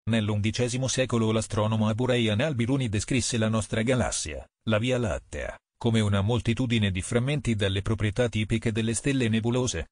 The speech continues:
calcolando anche la latitudine di alcune stelle durante un'eclissi lunare avvenuta nel millediciannove.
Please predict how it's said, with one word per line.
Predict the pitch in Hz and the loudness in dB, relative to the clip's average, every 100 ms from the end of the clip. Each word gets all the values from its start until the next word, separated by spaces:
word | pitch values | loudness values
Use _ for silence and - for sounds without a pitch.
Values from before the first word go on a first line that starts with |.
| _ | _
calcolando | 110 101 113 120 117 117 | -2 0 2 2 2 2
anche | 127 107 | 2 0
la | 101 | 2
latitudine | 95 95 113 143 123 113 101 | 0 0 0 0 0 0 2
di | 98 | 0
alcune | 90 117 113 | 0 0 0
stelle | 104 107 107 110 | -2 -2 0 0
durante | 107 110 104 110 | 0 0 0 0
un'eclissi | 110 113 123 120 - 107 | 0 0 0 -2 0 0
lunare | 104 104 107 110 | 0 0 2 0
avvenuta | 104 117 127 104 | 0 0 -2 0
nel | 98 92 92 | 0 0 0
millediciannove. | 120 117 113 113 117 104 67 62 | 0 0 0 0 0 0 -4 -10